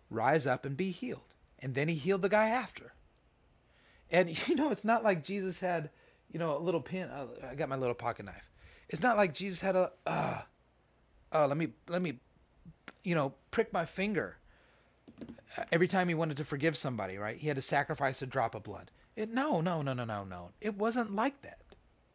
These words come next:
And again, Jesus didn't condemn the woman caught in the act of adultery, did he? Even on the cross, Jesus forgave those that put him there, all of them,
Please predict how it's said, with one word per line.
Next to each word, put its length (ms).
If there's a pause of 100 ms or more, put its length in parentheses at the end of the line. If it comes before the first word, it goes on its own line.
(680)
And 100
again, 280
Jesus 300
didn't 220
condemn 480
the 100
woman 300
caught 300
in 80
the 140
act 220
of 100
adultery, 520 (1900)
did 140
he? 160 (1600)
Even 200
on 100
the 60
cross, 520 (540)
Jesus 340
forgave 500
those 240
that 160
put 160
him 120
there, 240 (320)
all 260
of 60
them, 160